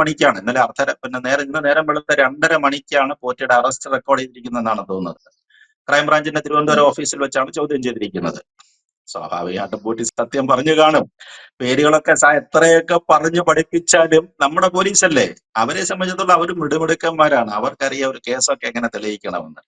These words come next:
പ്രത്യേകിച്ച് എസ് ഐ ടി സംഘത്തിലെ ഏറ്റവും സമർത്ഥരും നല്ല ട്രാക്ക് റെക്കോർഡുമുള്ള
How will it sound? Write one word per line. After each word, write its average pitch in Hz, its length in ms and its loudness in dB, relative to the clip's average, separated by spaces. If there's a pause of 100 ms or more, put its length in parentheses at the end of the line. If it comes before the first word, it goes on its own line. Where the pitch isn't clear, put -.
(460)
പ്രത്യേകിച്ച് 151 460 -2
എസ് 143 180 2
ഐ - 20 0 (120)
ടി 170 160 0
സംഘത്തിലെ 160 420 2 (200)
ഏറ്റവും 175 520 -2
സമർത്ഥരും 156 520 0 (100)
നല്ല 165 320 -2 (120)
ട്രാക്ക് 156 340 2
റെക്കോർഡുമുള്ള 156 460 -2